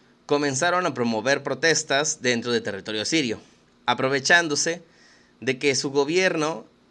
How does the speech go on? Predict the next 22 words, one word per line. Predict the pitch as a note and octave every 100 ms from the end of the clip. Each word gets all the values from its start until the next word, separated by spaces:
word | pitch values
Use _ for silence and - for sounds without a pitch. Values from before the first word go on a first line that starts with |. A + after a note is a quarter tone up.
| _
era | C#3+ C#3+ D3 C#3
un | C#3
gobierno | C3+ B2 B2 A#2+ B2
represor | A2+ A2+ A2+ - D3+ D3
y |
que | A2+ A2+
se | A2+
había | A2
mantenido | C3 C3+ B2+ A2 B2+
en | C3
el | A2 G2
poder | G2+ A#2+ G#3
durante | F3+ C3 G#2 G#2
ya | A2 C3+
demasiado | C#3 A#2 G2 A#2+ G#2+ G2+
tiempo. | A2 F#2 F2+ - _ _ _ _ _ _
Se | -
apoyaron | D3+ E3 F#3 B3 A#3+
usando | F3 G#3 F#3+ G3
las | D3+
redes | D3 E3+
sociales | E3+ D#3 A3 A3+ E3+ - -